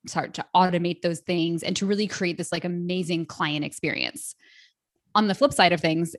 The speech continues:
if the admin for you is the daily to-dos, keeping track of everything, waking up in the middle of the night saying, "Oh crap, I totally forgot to do that," a project management platform like Trello or ClickUp or Asana could be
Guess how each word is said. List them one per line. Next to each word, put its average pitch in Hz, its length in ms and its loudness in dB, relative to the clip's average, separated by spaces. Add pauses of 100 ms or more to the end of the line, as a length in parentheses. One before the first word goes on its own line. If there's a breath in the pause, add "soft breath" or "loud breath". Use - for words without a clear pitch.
(140)
if 175 580 4
the 175 300 -2
admin 185 420 2
for 165 200 -4
you 175 500 4
is 170 280 -2
the 185 120 -4
daily 180 280 0
to-dos, 170 580 0
keeping 170 320 -4
track - 320 -2
of 180 80 2
everything, 170 680 2
waking 180 320 -2
up 185 120 -2
in 180 80 2
the 175 60 0
middle 170 260 0
of 156 60 -8
the 180 100 0
night 160 260 0
saying, 165 300 2
"Oh 147 100 4
crap, 175 380 6
I 160 80 -4
totally 170 480 -4
forgot 170 300 0
to 196 60 -2
do 247 180 10
that," 185 320 6 (460 loud breath)
a 214 80 2
project 202 460 2
management 202 540 4
platform 170 580 2
like 165 240 -6
Trello 175 540 4
or 165 240 -2
ClickUp 180 420 0
or 160 240 -2
Asana 165 720 4
could 196 300 -2
be 165 400 -4